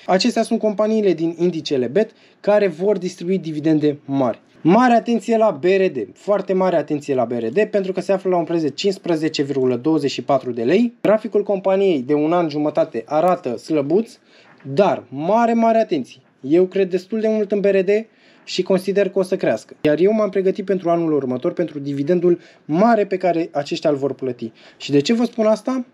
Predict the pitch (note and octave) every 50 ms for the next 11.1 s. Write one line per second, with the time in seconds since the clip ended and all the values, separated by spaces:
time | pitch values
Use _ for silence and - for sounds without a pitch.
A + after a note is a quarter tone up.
0 | _ _ F#3+ G3 G#3 A#3+ C4 A#3+ B3+ B3 A#3+ A#3 A3+ B3 A#3 A#3+ A#3 A#3+ A#3 A#3
1 | A3+ A#3 A#3 A#3 A3+ G#3 A#3 A#3 A#3 A3+ F#3+ A3+ A3 G#3+ G3 G#3+ G3 - G#3 F#3+
2 | - G#3+ G#3+ G3+ G3 G3 A3+ C4 B3+ B3 A3+ A3+ - - A#3+ G#3+ A3+ G#3+ F#3 E3
3 | E3+ G3 A3+ A#3+ - A#3+ A3+ G#3 G3+ F3+ F#3 G3 A3+ B3 A#3+ - - - D#3+ F#3
4 | F#3 F#3 F#3+ G3 G3+ G#3 G#3+ G#3 G3 F#3 E3+ F#3 G#3 A#3+ B3+ A#3+ G#3+ A#3 A3+ G3+
5 | A3 G#3 - - A3 G3+ E3 A#2+ A#2+ C#3+ D3+ D#3 - G#3 F3 C#3 C#3+ D#3+ G3+ A#3
6 | A#3+ G3+ G#3 F#3 - F#3+ F#3 F#3+ D3+ D3+ F3+ G#3 - A3 G3 F3 E3 D3 D3 F3
7 | G#3 G3+ - - - - _ _ _ - D#3 E3 D#3+ D3+ - C3 C#3+ C#3+ - A3+
8 | G#3+ - - F3 E3+ F3 E3+ E3 E3+ F#3 F#3+ F3+ D3+ C3+ C3 E3 G3+ A3+ A3+ G#3
9 | G#3+ G#3 G3 G3 F#3+ F#3+ - G#3+ A3 F#3+ F3+ F3+ D#3+ E3+ D#3 D#3+ D#3+ - G3 G3
10 | F#3+ - D3+ C#3+ D3 - D3+ D3+ E3 E3+ E3 F#3+ G#3 G#3 G3 G3 A3 A3+ A#3+ B3
11 | A#3